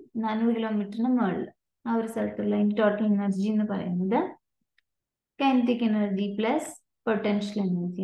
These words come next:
ആണ്. And kinetic energy-യുടെ എക്സ്പ്രഷൻ half M V square. Then potential energy is minus G M M E by ആർ ഇ പ്ലസ് എച്ച്. ഇവിടെ നമുക്കറിയാം, നമ്മൾ already തന്നെ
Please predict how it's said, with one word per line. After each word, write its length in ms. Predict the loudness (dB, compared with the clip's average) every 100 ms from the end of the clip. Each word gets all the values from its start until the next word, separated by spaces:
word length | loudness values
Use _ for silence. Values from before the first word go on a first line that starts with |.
| -4
ആണ്. 120 | -4 -4
And 100 | -4 -2
kinetic 360 | 2 4 2 0
energy-യുടെ 300 | 0 0 0 -2
എക്സ്പ്രഷൻ 420 | -4 -8 -8 -8 -10 -2
half 240 | 2 2 0 -4 0
M 80 | 2 0
V 100 | -2 -4
square. 340 | -8 0 2 2 -4 -16 _ _ _ _ _ _ _
Then 140 | 2 2 2
potential 400 | 0 2 0 0
energy 200 | 0 2 0
is 80 | 0 0
minus 320 | 0 -2 -2 -2
G 140 | -2 -2 -4 -4
M 40 | -4 -6 -6 -6 -4
M 40 | -4 -6 -4
E 40 | -4 -4 -10 _ 0
by 180 | 2 2 -2 -8 -14 -6 -4
ആർ 180 | -4 -6 -8 -6 -4
ഇ 20 | -4 -6 -10 _ -8
പ്ലസ് 340 | -4 -4 -6 -14 -20 _ _
എച്ച്. 180 | -18 -16 -18 -20 _ _ _ _ _ _ _ _
ഇവിടെ 200 | -4 0 0
നമുക്കറിയാം, 520 | 0 0 2 2 2 -2 -6 _ _ -8
നമ്മൾ 200 | -2 2 4
already 400 | 4 4 2 2 2
തന്നെ 280 | 0 0